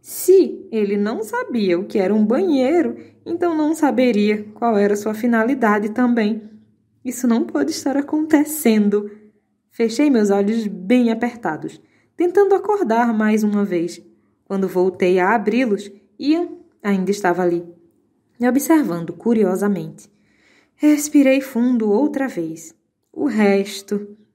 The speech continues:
As palavras saíram sem controle. "As necessidades fisiológicas, os ti-" "Ah, entendo." Ele me interrompeu assim que compreendeu o que eu perguntava. "Você deve estar falando da casinha."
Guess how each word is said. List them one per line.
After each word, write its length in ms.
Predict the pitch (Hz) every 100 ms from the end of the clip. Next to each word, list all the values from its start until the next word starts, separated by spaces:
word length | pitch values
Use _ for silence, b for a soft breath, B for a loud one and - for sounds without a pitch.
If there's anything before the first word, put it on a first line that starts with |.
| _ _ _
As 140 | 240 226
palavras 460 | 233 233 208 208
saíram 320 | 208 220 220
sem 180 | 220 233
controle. 440 | 226 262 196 165 - B B B
"As 100 | 294
necessidades 880 | 294 294 294 339 247 240 320 - -
fisiológicas, 960 | - 233 269 269 254 285 247 - 214
os 120 | 254 294
ti-" 260 | - - B B _
"Ah, 540 | 302 320 320 320 302
entendo." 1120 | 269 294 302 - _ 247 226 220 202 196 180 - B B B _
Ele 140 | 269
me 120 | 285 269
interrompeu 560 | 262 247 254 247 160
assim 340 | 165 - - 302
que 140 | 294
compreendeu 800 | - 311 349 254 214 190 202 214
o 220 | 190 214
que 220 | 214 233
eu 120 | 247 240
perguntava. 720 | 220 220 277 180 156 156 156 B B B B
"Você 180 | 254 294
deve 160 | 277 277
estar 160 | 277
falando 520 | 277 277 269 277 277
da 140 | 214 214
casinha." 500 | 247 240 240 185